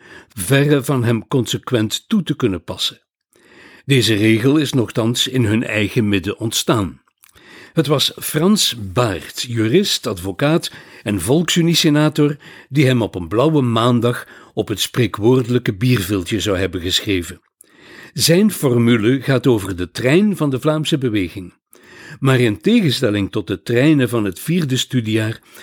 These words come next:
is wel de richting van de Vlaamse trein, maar niet zijn exacte bestemming bekend. We weten dat het richting autonomie gaat, maar het eindstation kan ook zelfbestuur heten, of zelfbeschikking,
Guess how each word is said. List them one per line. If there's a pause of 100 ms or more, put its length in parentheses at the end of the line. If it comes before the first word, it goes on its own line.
(140)
is
wel
de
richting
van
de
Vlaamse
trein, (280)
maar
niet
zijn
exacte
bestemming
bekend. (640)
We
weten (180)
dat
het
richting
autonomie
gaat, (240)
maar
het
eindstation
kan
ook (140)
zelfbestuur
heten, (240)
of
zelfbeschikking,